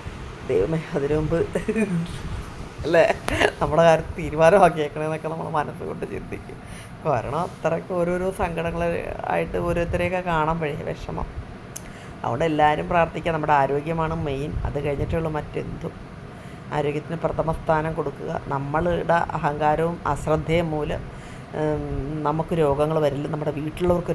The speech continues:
രോഗങ്ങൾ വരരുത്, ഇതൊക്കെ ശ്രദ്ധിക്കുക കേട്ടോ. ഓക്കേടാ ചക്കരകളെ, അതുകൊണ്ട് ഇതൊക്കെ കൊണ്ടാണ് ഞാൻ വീഡിയോ ഇടാൻ ഞാൻ വരാഞ്ഞത്. ഉം, എന്തായാലും നിങ്ങളോട് ചിരിക്കുന്ന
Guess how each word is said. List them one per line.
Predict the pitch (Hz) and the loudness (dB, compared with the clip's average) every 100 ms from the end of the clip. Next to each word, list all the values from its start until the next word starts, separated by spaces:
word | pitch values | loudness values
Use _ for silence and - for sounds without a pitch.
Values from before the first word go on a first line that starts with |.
| 147 | 0
രോഗങ്ങൾ | 131 143 147 | 0 0 0
വരരുത്, | 135 127 151 - | 0 -2 -8 -8
ഇതൊക്കെ | - - 160 - | -8 -6 -6 -6
ശ്രദ്ധിക്കുക | 143 123 143 - 123 120 - - - - - - - - - - | -6 -6 -8 -8 -8 -8 -12 -14 -14 -14 -14 -14 -14 -14 -14 -8
കേട്ടോ. | 175 165 - - - - - - - - - - - - - - - - - 160 | -6 -6 -8 -14 -14 -14 -14 -14 -14 -14 -16 -16 -16 -16 -16 -8 -2 -2 -2 -6
ഓക്കേടാ | - 160 143 | -2 0 0
ചക്കരകളെ, | 143 139 139 143 - - - - - - - - - - | -2 -4 -4 -4 -8 -10 -10 -10 -12 -12 -14 -12 -10 -2
അതുകൊണ്ട് | 160 170 165 | 0 0 0
ഇതൊക്കെ | 156 165 170 165 | 0 0 -2 -2
കൊണ്ടാണ് | 165 165 151 | -2 -2 0
ഞാൻ | 151 | -2
വീഡിയോ | 151 139 147 156 | -2 -4 -2 0
ഇടാൻ | 143 - - 147 | 0 -4 -4 -4
ഞാൻ | 151 | 0
വരാഞ്ഞത്. | 143 139 139 143 - - - 135 | 0 2 0 -4 -8 -12 -10 -4
ഉം, | 143 143 139 135 131 131 131 147 147 - - - - - - - 123 | -2 0 -2 -2 -4 -4 -4 -6 -8 -12 -14 -14 -12 -12 -12 -12 -8
എന്തായാലും | 123 127 147 | -4 -4 -2
നിങ്ങളോട് | 156 160 165 | -4 -2 -2
ചിരിക്കുന്ന | 156 156 | -2 -2